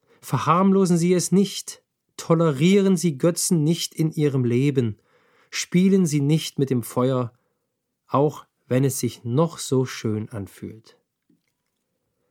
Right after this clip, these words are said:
Flüchtet zu Christus, denn er führt euch ins Leben. Der Götzendienst um uns herum lädt uns mit der Verheißung ein,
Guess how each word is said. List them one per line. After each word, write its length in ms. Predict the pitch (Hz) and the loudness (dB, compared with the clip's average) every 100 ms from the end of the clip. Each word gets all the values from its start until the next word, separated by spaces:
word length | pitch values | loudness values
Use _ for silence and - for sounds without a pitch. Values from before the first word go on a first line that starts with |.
| _ _ _ | _ _ _
Flüchtet 560 | _ - 190 202 - 208 | _ 2 2 2 0 -2
zu 320 | - - 190 | -2 -4 -4
Christus, 760 | - 147 143 - 123 - - - _ _ _ - | -2 -2 -2 -2 -4 -4 -10 -14 _ _ _ -4
denn 160 | 120 - | -4 -2
er 300 | 135 165 175 | 0 2 0
führt 640 | - - 143 156 - - | -4 -2 0 0 -4 -6
euch 480 | 120 113 113 - _ - | -2 -2 -6 -14 _ -8
ins 300 | 123 104 - | -6 -6 -6
Leben. 420 | 95 90 90 - _ _ _ _ _ _ _ _ _ _ _ _ _ _ - | -8 -8 -12 -18 _ _ _ _ _ _ _ _ _ _ _ _ _ _ -6
Der 80 | 120 | 0
Götzendienst 1000 | 160 - 170 151 160 165 - - - _ - | 0 2 0 2 0 0 -4 -8 -14 _ -2
um 160 | 170 | 0
uns 240 | 170 165 - | 0 -2 -2
herum 500 | 147 120 127 95 - _ _ | -2 2 2 0 -8 _ _
lädt 300 | - 131 165 | 0 2 2
uns 280 | 165 156 - | 2 -2 0
mit 120 | 151 | -2
der 80 | 135 | -2
Verheißung 540 | 113 107 120 165 190 185 | -4 -4 -2 -2 -2 -2
ein, 380 | 143 156 160 | -2 0 0